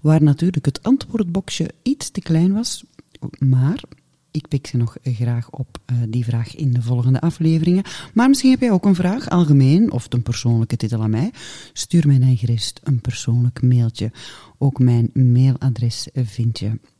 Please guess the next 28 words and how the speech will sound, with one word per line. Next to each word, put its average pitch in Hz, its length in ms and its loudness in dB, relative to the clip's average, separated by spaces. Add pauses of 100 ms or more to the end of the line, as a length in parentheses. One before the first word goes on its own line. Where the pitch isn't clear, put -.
(320)
in 127 140 0
de 139 80 2
show 117 240 -6
notes. 107 300 -8 (360)
Ik 143 160 -6
ga 139 120 2
een 120 220 2
aflevering 185 540 -2
maken, 156 340 -4 (180)
speciaal 127 720 -6 (200)
met 117 340 -6
vragen 170 640 -2 (960)
van 117 420 -2
jou, 120 420 -4 (320)
de 131 380 0
luisteraar. - 720 -8 (180)
Ja, 107 640 -10 (380)
jij 123 500 0
dus. - 340 -10
Ik 127 220 -4
ben 160 180 0
al 226 140 0
benieuwd 156 460 0
wat 139 260 -4
er 156 160 -6
op 135 180 -10
mij 180 160 -6
afkomt. - 600 -12